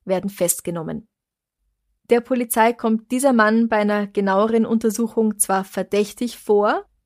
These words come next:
es kann ihm allerdings nichts nachgewiesen werden. Seine Ehefrau und er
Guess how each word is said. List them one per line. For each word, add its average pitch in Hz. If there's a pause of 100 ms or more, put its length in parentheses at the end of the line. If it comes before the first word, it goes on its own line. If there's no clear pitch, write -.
(220)
es -
kann 208
ihm 214
allerdings 202
nichts 208
nachgewiesen 190
werden. 147 (360)
Seine 226
Ehefrau 254
und 233
er 226